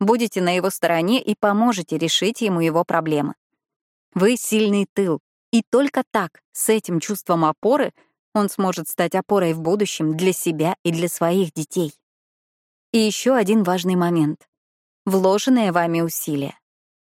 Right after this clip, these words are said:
Родители, которые часто напоминают своим детям, сколько они в них вложили силы, иногда даже средств, будет жить не в состоянии удовлетворённости и любви к себе, а с перманентным чувством вины и гиперответственностью.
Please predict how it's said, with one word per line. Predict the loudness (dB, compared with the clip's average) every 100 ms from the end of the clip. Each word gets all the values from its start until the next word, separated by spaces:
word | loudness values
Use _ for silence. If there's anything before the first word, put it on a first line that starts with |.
| _ 0
Родители, | 2 2 2 2 0
которые | 0 2 4 4 2
часто | 0 -2 0
напоминают | 0 2 0 2 2 0
своим | 0 0 2 2
детям, | 2 2 0
сколько | -2 0 0 2 0
они | 2 0
в | 0
них | 0 2
вложили | 2 2 0 0
силы, | -2 2 4 4 4
иногда | 4 2 2
даже | 2 0
средств, | -4 0 0 0 -8 -14 _ _ _ _ _
будет | 2 4 4
жить | 2 2
не | 2
в | 0
состоянии | -2 0 2 4 4 4 2
удовлетворённости | 0 0 0 0 2 4 2 0 -2 -2
и | 0
любви | -2 0 -2
к | -2
себе, | -4 2 2 0 -6 _ _ _ _
а | -2
с | 2
перманентным | 4 6 6 4 2 0
чувством | 2 0 0 0 2
вины | 2 4 4 2
и | 2
гиперответственностью. | 2 0 2 0 2 0 0 -2 -2 -2 -4 -8 -14